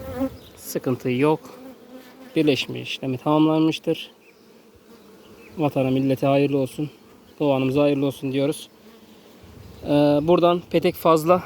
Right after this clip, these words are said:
petek çekeceğim. Çünkü petekler esmer. Eğer petekler beyaz olsaydı içinde bırakırdım ama esmer petek olduğu için bunlara mum kelebeği yuva, yumurta atar.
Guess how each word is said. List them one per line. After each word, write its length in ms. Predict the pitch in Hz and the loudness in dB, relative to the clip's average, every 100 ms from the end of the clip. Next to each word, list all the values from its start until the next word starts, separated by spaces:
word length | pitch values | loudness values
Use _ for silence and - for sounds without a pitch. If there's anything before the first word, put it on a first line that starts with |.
| - | -4
petek 280 | 165 170 - | 0 0 0
çekeceğim. 400 | 156 151 170 160 | 0 2 2 0
Çünkü 480 | 170 156 175 175 170 - - | 0 0 0 -2 -2 -8 -4
petekler 500 | 160 165 160 175 175 - | -2 -2 2 2 0 0
esmer. 460 | 170 151 185 180 175 - - - - - - - - | 2 2 4 4 2 -2 -16 -20 -20 -20 -20 -20 -6
Eğer 280 | 139 170 175 - | 2 2 2 -2
petekler 460 | 156 165 190 170 143 | -2 0 2 2 4
beyaz 280 | 147 180 185 | 4 4 4
olsaydı 560 | 165 - 139 131 160 - - - - - - - - - | -2 -2 -2 -2 -6 -8 -20 -20 -18 -16 -16 -16 -18 -14
içinde 340 | 170 - 170 160 | -6 4 6 6
bırakırdım 420 | 160 151 165 143 | 6 4 0 0
ama 200 | 160 135 | 0 -2
esmer 400 | 151 - 175 175 | -6 -4 -2 0
petek 320 | - 160 160 | 0 -2 0
olduğu 240 | 160 156 202 | 2 2 0
için 340 | - 160 147 | 0 0 2
bunlara 400 | 151 156 160 165 - - - - - - _ _ _ _ _ _ - 156 | 4 4 2 0 -6 -14 -18 -20 -20 -20 _ _ _ _ _ _ -12 2
mum 240 | 165 185 | 6 6
kelebeği 560 | - 165 156 156 180 180 - - _ _ _ - - - 143 | 4 2 4 2 0 -4 -16 -20 _ _ _ -20 -20 -16 -2
yuva, 320 | 147 160 156 - | 2 4 2 2
yumurta 360 | 151 151 175 | 2 2 2
atar. 220 | 151 156 | 0 0